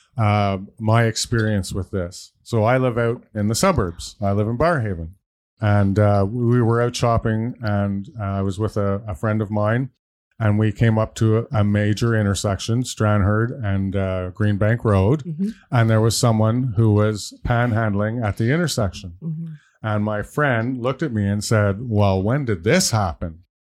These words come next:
Speaker 1: And the first thing I thought was, "What does he mean by when did this happen?"
Speaker 2: Mm-hmm.
Speaker 1: He is a part of our neighborhood.
Speaker 2: Mm-hmm.
Speaker 1: He doesn't live downtown.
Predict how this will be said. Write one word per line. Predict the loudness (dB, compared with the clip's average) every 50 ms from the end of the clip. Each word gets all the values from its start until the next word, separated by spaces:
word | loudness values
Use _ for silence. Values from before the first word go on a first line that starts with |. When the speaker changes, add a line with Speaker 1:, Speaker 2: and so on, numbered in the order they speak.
| _ _ _ _ _ _
Speaker 1:
And | -2 0 0 0
the | -2
first | 0 0 0 0 2
thing | 0 0 2
I | 2 0
thought | 2 2 0 0 2 2
was, | 2 2 2 2 2 0 -2 -6 -14 _ _ _ _
"What | -8 -6 -6 -4 -4
does | -4 -6 -4 -4
he | -6 -4
mean | -4 -4 -4 -4 -4
by | -2 0 0 2 0
when | 0 -2 -4 -4 -4
did | -6 -8 -6 -2
this | -2 -2 0 -2 -4
happen?" | -6 -6 -8 -8 -10 -12 -12 -10
Speaker 2:
Mm-hmm. | -10 -10 -8 -10 -12 -14 -16 -18 _ _ _ _ _ _ _ _ _ _ _ _ _ _ _ _ _ _ _ _ _
Speaker 1:
He | -8 -4 -2 0 0 2
is | 2 0 0 -2 -4 -8 -12 -18 -20 _ _ _ _ -6
a | -6 -4
part | -2 0 0 2 2 2 0 -2 -2
of | -2 -2 0 2
our | 2 2 2 2
neighborhood. | 2 2 0 0 0 0 0 0 0 -2 -2 -6 _ _ _ -6
Speaker 2:
Mm-hmm. | -6 -4 -4 -2 0 2
Speaker 1:
He | 2
doesn't | 2 2 0 0 0 0
live | 0 0 0 2
downtown. | 2 2 4 2 2 2 2 2 4 4 4 2 0 -2